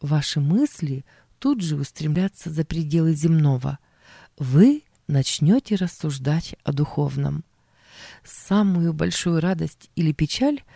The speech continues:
вам доставят мысли о том, насколько вы помогли своим детям познать Бога. Почему? Потому что в конце жизни для каждого из нас ничто другое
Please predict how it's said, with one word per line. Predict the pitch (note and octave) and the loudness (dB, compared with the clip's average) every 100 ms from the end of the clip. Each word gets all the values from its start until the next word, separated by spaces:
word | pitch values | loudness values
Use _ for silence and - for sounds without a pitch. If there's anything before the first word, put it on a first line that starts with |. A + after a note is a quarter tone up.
| - - | -20 -10
вам | F#3 B3+ A#3 | -2 0 2
доставят | G#3 - A3 G3+ - | 0 -2 -2 -2 0
мысли | F#3+ G3+ - F#3+ | 2 2 2 2
о | F#3+ | 2
том, | - B3 A3+ - _ - _ | 2 2 0 -4 _ -20 _
насколько | G3 A3+ - - C#4+ - F3+ | -4 -2 0 0 0 0 2
вы | F#3 G3 | 4 2
помогли | - E3 E3 D#3 E3+ | 4 2 2 2 0
своим | - D3+ D3 C#3+ | 0 0 4 4
детям | B2+ F#3 C4+ - C3 C3 - - | 2 2 2 2 0 -2 -12 -2
познать | D3+ C#3+ D3+ D#3 | -2 2 0 0
Бога. | C#3+ C3+ B2+ B2+ C3+ - _ _ _ _ _ _ _ - - - | 0 -2 -2 -4 -8 -12 _ _ _ _ _ _ _ -20 -20 -4
Почему? | - E3 - F#3 B3+ D#4 - _ - - | -2 0 6 6 6 2 -8 _ -20 -4
Потому | E3 - F3+ A#3 | -2 4 6 6
что | A#3 - D#3 | 2 -2 -2
в | |
конце | - D#3+ E3 - F3 | 2 0 0 0 0
жизни | D3 D#3+ C4 B3+ D#3 C3+ C#3+ - | 2 2 2 2 0 0 -2 -6
для | D3 C#3 D#3+ | -8 -2 -2
каждого | - F3+ D3 D3 C#3+ | 0 0 0 -2 0
из | D3 C#3+ | -2 0
нас | E3+ B3 C#4 - _ - | 2 2 -2 -12 _ 0
ничто | E3 - - D#3+ | 0 0 -2 -2
другое | C#3+ D3 C#3 C4 C4+ D3 | 0 -2 0 2 2 -2